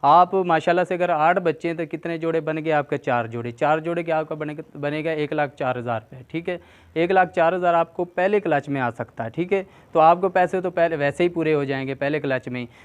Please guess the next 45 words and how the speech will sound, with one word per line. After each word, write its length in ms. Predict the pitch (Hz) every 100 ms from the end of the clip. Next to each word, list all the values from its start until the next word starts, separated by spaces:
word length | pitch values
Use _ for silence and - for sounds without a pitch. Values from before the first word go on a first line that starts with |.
| _
तो 60 | 175
आपको 420 | 170 160 180 208
यही 300 | 190 170 180
फ़ायदा 400 | 196 165 143 156
है, 280 | 151 135 147
अगर 340 | 156 143 160 165
हमारा 340 | 156 139 139
भाई 260 | 139 131 135
कोई 460 | 139 139 143 143 135
डेढ़ 260 | 135 156
लाख 260 | 156 139 135
अगर 200 | 131 135
खर्च 280 | - 123 143
करता 380 | 131 113 - 131
है 260 | 143 147
तो 100 | 156
हम 120 | 147 170
तो 100 | 190
एक 180 | 180 202
दफ़ा 240 | 202 190
लेंगे 260 | 180 175 175
आपसे 220 | 165 170
डेढ़ 200 | 151 156
लाख, 280 | 151 135 - 139 _ _
ठीक 180 | - 185
है। 120 | 190 196 - _
कोई 140 | 180 190
आदमी 300 | 185 185 196
सोचता 320 | 180 175 190
है 80 | 185
कि 60 |
हमने 440 | 175 180 175 175 175
डेढ़ 240 | 151 160
लाख 200 | 160 160
ले 160 | 147 151
लिए 280 | 147 151 151
तो 140 | 151 147
आपसे 320 | 143 139 143
हम 100 | 139
छब्बीस 340 | 139 135 139
हज़ार 260 | 135 135 131
का 120 | 139
जोड़ा 260 | 127 131 131
लेंगे 460 | 127 127 135 127 - _ _ -
और 180 | 135 139